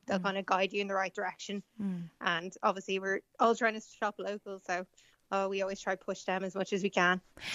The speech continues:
Speaker 2: And is a beginner's board, like, just a less expensive board, or is it different? Does it function
Speaker 1: Uh,
Speaker 2: differently?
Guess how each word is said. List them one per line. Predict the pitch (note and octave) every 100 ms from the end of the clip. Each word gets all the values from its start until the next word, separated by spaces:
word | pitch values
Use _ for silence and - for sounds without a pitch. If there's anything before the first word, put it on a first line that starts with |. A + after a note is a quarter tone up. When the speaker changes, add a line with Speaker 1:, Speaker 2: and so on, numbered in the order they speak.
| - -
Speaker 2:
And | B3+ C4+
is | C#4+
a |
beginner's | B3 B3+ A#3+ B3+ D4+ D#4+ D4
board, | B3+ B3+ A#3+ A3 G#3 - _ -
like, | F#3 F#3 -
just | G3+ G3+ F3+ -
a | F3+
less | F3 F3
expensive | - F3 F3+ A3
board, | B3 B3 B3+ -
or | F#3
is | - F3
it | F3 -
different? | F#3 E3 F3 E3 - - - - _
Does | F3+ F3
it |
function | F#3 F#3 F3+ F3
Speaker 1:
Uh, |
Speaker 2:
differently? | D3 B2 G#2+ G2+